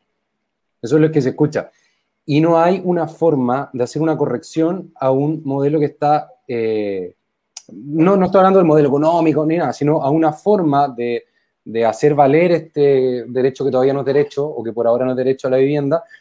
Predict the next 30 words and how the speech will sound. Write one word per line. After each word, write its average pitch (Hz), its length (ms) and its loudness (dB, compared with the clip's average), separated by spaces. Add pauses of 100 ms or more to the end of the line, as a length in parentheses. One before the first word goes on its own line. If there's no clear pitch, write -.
(140)
para 160 160 4
que 160 80 2
la 160 100 4
gente 202 260 2
tenga 202 440 -2
casa. - 380 -12 (460)
O - 60 -20
sea, - 220 -2 (200)
la 120 120 -2
gente 214 340 0
se 208 180 -4
tuvo 202 300 0
que 180 140 -2
ir 180 100 0
a 170 60 2
vivir 165 260 -2
a 170 40 -6
un 160 60 -10
campamento 180 680 -2
y 156 40 -4
nosotros 156 280 -4
le 156 60 -4
estamos 165 240 -6
diciendo, 160 280 -8
"Mira, 147 180 -4
¿sabe 147 240 -4
qué? 160 100 -6
La 151 100 -2
burocracia, 180 840 -2 (420)
eh, 110 380 -2